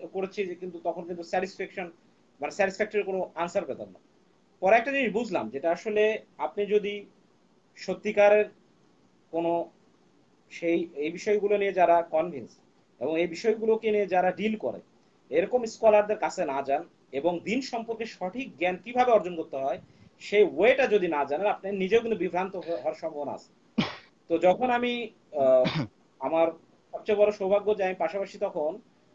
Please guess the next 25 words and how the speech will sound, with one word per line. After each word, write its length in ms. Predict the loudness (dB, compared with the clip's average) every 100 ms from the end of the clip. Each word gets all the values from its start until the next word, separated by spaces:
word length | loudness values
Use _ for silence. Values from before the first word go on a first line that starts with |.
| _
আহ, 260 | 2 4 6
দাওরা 280 | 8 6 6
শর্ট 220 | -2 -8
কোর্স 220 | -8 -8
করেছি, 400 | -4 -4 -6 -14 _ _ _ _ -8
পাশাপাশি 520 | -6 0 0 0 0
আমার 280 | 0 2 0
উস্তাদ 320 | 0 2 2
সাইকুল 320 | 2 -4 0
হাদিস 200 | -2 -2
আমিনুল 300 | -8 -6 -4
হক 100 | -4
সাহেব, 240 | -2 -4 -4 _ _ _ -10
ওনাকে 380 | -8 -4 -4 0
হ্যাটস 300 | 0 0 -2
অফ, 100 | -2
আসলে 240 | -2 -4
ওনার 280 | 0 0 0
জন্য 220 | -2 -2
আমার 260 | -2 -2 -2
অনেক 260 | -2 -2
বড় 120 | -2
একটা 120 | -4 -6
উপকার 280 | -4 -4
হয়েছে। 240 | -4 -8